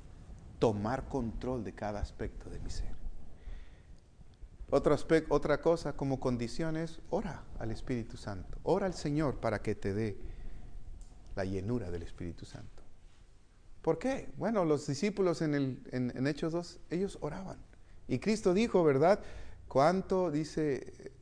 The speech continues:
"no dará nuestro Padre Celestial el Espíritu Santo a los que se lo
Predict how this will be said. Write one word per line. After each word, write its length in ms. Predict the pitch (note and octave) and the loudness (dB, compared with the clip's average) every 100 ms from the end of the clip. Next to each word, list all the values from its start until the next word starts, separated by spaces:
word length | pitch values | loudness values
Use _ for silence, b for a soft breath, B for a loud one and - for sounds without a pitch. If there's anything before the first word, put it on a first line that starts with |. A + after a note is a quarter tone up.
| - | -4
"no 240 | C3+ C#3+ | 2 4
dará 240 | D#3 D3 | 6 6
nuestro 300 | C#3 B2 - | 4 2 0
Padre 320 | A2 C3+ C#3+ C#3+ | 2 4 4 4
Celestial 580 | C3+ A#2 - C3+ A#2 - | 0 0 2 4 4 2
el 120 | A2+ | 0
Espíritu 460 | A2 - C3+ C#3 C3 | 0 0 2 2 0
Santo 300 | C#3 C3 C#3 | 0 2 2
a 40 | |
los 200 | C3+ C#3 | 4 2
que 120 | - | 2
se 180 | D3 D3+ | 2 4
lo 220 | D#3 G3 | 4 2